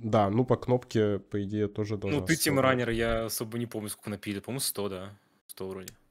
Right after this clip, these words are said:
Speaker 1: Вот, типа, можно сделать кнопку, которая по-, сто дэмэджа. Если кидаешь плазминку, то там получается, типа, шесть дэмэджа. Ну, или меньше, ты можешь сделать, типа, два дэмэджа.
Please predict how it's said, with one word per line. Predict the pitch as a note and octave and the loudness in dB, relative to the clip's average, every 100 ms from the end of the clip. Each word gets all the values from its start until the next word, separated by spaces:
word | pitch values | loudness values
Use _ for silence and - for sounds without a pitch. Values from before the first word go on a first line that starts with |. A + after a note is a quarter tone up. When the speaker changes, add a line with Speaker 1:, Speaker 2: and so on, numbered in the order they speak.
| _ | _
Speaker 1:
Вот, | A2 G2+ | -2 0
типа, | B2 B2+ | 4 4
можно | C3 C3+ B2+ | 4 4 4
сделать | C#3 - | 4 4
кнопку, | D3+ C#3+ | 4 4
которая | A#2 C3 A#2 | 0 2 4
по-, | C#3 - B2 | 4 2 0
сто | - - B2+ | 0 6 6
дэмэджа. | G#2+ G2+ G2+ F#2+ G2 | 8 6 2 0 -4
Если | F#2+ B2 C#3+ | 2 4 4
кидаешь | B2 B2+ B2 | 4 6 4
плазминку, | - C3 C3+ F3 D#3 | 4 4 8 8 6
то | G#2+ G2 | 0 2
там | A#2+ B2 | 2 4
получается, | A#2 A2 A2 A#2+ A#2 - | 0 0 4 4 4 0
типа, | A2 | -6
шесть | G2+ A2 G2+ G2+ | -2 0 0 2
дэмэджа. | F#2+ G2 - A#2 | 0 0 -2 6
Ну, | D3+ | 6
или | A2+ | 8
меньше, | G#2 G#2 - | 4 2 0
ты | A2 | 0
можешь | G#2 F#2+ | 0 0
сделать, | G#2+ A2+ G#2+ | 4 4 4
типа, | G2+ G2 | -2 -6
два | - G2 F2+ | 0 2 2
дэмэджа. | F#2 F2+ F2 F2 | 0 -4 -6 -10